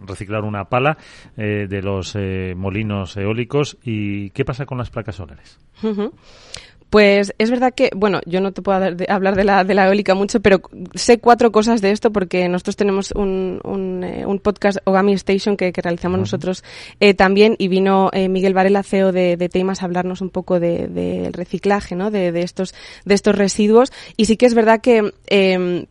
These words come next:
Speaker 2: pese a ser una energía que lleva en el mercado, eh, varios años, las, las placas tienen, pues, una vida de, de entre veinticinco y treinta años. Entonces es más o menos ahora cuando,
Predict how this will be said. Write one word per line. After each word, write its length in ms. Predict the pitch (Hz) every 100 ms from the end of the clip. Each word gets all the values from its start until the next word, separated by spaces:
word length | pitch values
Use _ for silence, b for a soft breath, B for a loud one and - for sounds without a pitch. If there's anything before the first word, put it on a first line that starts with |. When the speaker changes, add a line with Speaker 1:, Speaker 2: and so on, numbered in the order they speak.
| _ -
Speaker 2:
pese 400 | 196 190 208 185
a 220 | 180 180
ser 140 | 202
una 100 | 220
energía 420 | 240 214 - 220 196
que 120 | 185
lleva 120 | 185
en 40 | 196
el 60 |
mercado, 420 | 202 190 190 185 -
eh, 240 | 190 185
varios 380 | 180 185 202 -
años, 280 | 190 196 220
las, 420 | 190 165 175 185 190
las 400 | 175 - 190 -
placas 420 | 190 185 202 - B B -
tienen, 340 | 202 196 202 - -
pues, 200 | 196 202
una 180 | 196 196
vida 320 | 196 208 196
de, 240 | 185 170
de 100 | 165
entre 180 | 170 175
veinticinco 520 | 170 170 - 180 214
y 40 | 196
treinta 380 | 175 175 170
años. 280 | 165 165 165
Entonces 280 | 165 175 185
es 140 | 196
más 160 | 208 190
o 20 |
menos 260 | 202 202 202
ahora 300 | 185 190 202
cuando, 380 | 185 180 170